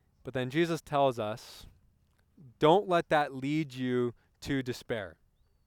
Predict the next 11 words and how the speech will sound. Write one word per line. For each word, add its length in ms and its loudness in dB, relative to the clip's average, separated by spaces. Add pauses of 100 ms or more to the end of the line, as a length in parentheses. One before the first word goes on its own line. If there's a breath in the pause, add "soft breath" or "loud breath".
(680)
Instead, 360 2
Jesus, 500 -4 (100)
Jesus 300 -6
says, 400 0 (840)
let 180 2
it 100 6
lead 260 2
you 80 0
to 140 -2
the 100 4
opposite. 540 4